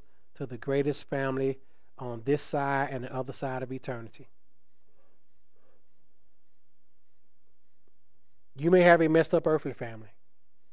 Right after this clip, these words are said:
Your family may be like the Hatfields and the McCoys. You may have a lot of family dysfunction, which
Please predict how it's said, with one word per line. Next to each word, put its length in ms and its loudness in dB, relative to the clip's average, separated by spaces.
Your 140 4
family 240 10
may 140 10
be 100 8
like 140 8
the 100 2
Hatfields 500 6
and 120 6
the 40 4
McCoys. 800 0
You 140 10
may 100 12
have 160 12
a 40 12
lot 240 12
of 120 10
family 260 12
dysfunction, 560 12
which 240 12